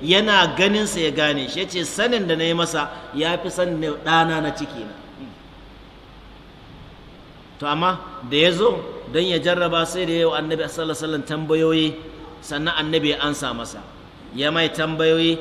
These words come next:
ya ake ainihin watan ɗa ya kama da ubansa, ko ya ake ɗa ya kama da uwarsa, sannan wani abinci ne yan aljanna farko da za su fara ci, wanda mun karanto shi a Suratul Baqara.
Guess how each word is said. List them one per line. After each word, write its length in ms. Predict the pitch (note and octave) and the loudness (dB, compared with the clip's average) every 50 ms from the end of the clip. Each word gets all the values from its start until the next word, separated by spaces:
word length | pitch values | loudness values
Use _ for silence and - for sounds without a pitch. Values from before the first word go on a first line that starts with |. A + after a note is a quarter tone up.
| E3 - - | -6 -10 -6
ya 200 | C3 C3+ C#3+ D3 | -2 -2 0 0
ake 440 | D#3+ E3+ E3 - D#3+ E3 D#3 D3+ C#3 B2+ - - - - - | 0 -2 -2 -2 -2 -2 -2 -2 -4 -6 -8 -16 -16 -10 -6
ainihin 580 | C3+ D3+ D#3+ D#3+ D#3 D#3+ D#3 D#3 D#3 D3+ D3 C#3+ - - - - A#2 | -4 -4 -4 -2 -2 -2 0 -2 -2 -2 -6 -8 -12 -16 -18 -12 -6
watan 420 | C3 C3 C3 - C#3 C3 B2+ A#2 G#2+ - - - A#2 B2+ C3+ C3 C3+ | -6 -6 -6 -4 -6 -6 -6 -8 -12 -16 -16 -12 -12 -12 -12 -8 0
ɗa 200 | C#3+ D#3 D#3+ D#3+ D#3 | 2 4 4 6 6
ya 140 | D3 D3 | 4 2
kama 360 | D3+ - D3+ C#3+ D3+ D3+ D3+ D3+ | 2 0 -2 -2 0 2 2 2
da 140 | D3 C#3+ | 0 -2
ubansa, 520 | C3+ C3 B2 C#3+ D#3 E3 D#3+ - D#3+ D3+ D#3 D#3 | -4 -4 0 0 0 0 0 -2 -2 -4 -4 0
ko 80 | E3 E3 | 0 0
ya 120 | D#3 D3 | 0 0
ake 300 | D#3 D#3+ - D#3+ D3 D3 - | -2 -2 -4 -4 -6 -6 -4
ɗa 160 | - D#3 D#3+ D#3 D3+ | 0 0 2 2 2
ya 60 | D#3 | 0
kama 300 | D#3 - D3 D3 D3+ D#3 | -2 -2 -4 -2 -2 -2
da 100 | D3+ C#3+ | -2 -2
uwarsa, 500 | C3+ D3 D#3+ E3 E3 D#3+ D#3+ D#3+ D#3 D3 - - - | -4 0 0 0 0 0 -2 -4 -6 -6 -8 -14 -14
sannan 300 | - - C3+ C#3+ D#3+ E3 | -12 -10 -8 -4 -2 -2
wani 160 | E3 D#3+ D#3 C#3+ | -2 -2 -2 -4
abinci 460 | C3 C#3+ C#3 D3 D#3+ E3 - E3+ F3 | -6 -6 -4 -4 -4 -4 -4 -4 -4
ne 80 | D#3+ D3+ C#3+ C3 C#3+ C#3+ C3+ C3+ C#3+ C#3 C3+ | -4 -4 -6 -8 -10 -10 -10 -12 -14 -8 -6
yan 120 | D#3 D#3 D3+ D3 | -4 -4 -2 -2
aljanna 400 | D3+ C#3 - D#3+ D#3+ D#3 D3+ D3+ | -4 -2 -2 -2 -2 -2 -2 -2
farko 320 | D3+ D#3+ D#3+ - E3+ E3 | -2 -4 -4 -2 -4 -4
da 80 | D3+ C#3 D3 D3 D3 | -4 -2 -4 -4 -4
za 60 | C#3+ | -6
su 60 | - | -4
fara 240 | C#3+ C#3+ C#3+ C3+ C3 B2+ | -4 -2 -2 -2 -2 -4
ci, 80 | - | -4
wanda 180 | C3+ D#3+ E3 D#3 | -4 -4 -2 -2
mun 160 | D3 D3+ D#3+ D#3 | -2 -2 -4 -4
karanto 380 | - E3 D#3+ D#3+ D#3 D#3 E3+ | -4 -4 -2 -4 -4 -4 -6
shi 80 | D#3 D#3 | -6 -6
a 80 | C3+ | -8
Suratul 380 | C3+ - D3 C#3+ C#3 - C#3 C3 | -6 -6 -6 -6 -6 -6 -8 -8
Baqara. 380 | A#2 B2 A#2+ - G#2+ G#2+ G#2 G2+ | -6 -8 -8 -8 -10 -12 -12 -14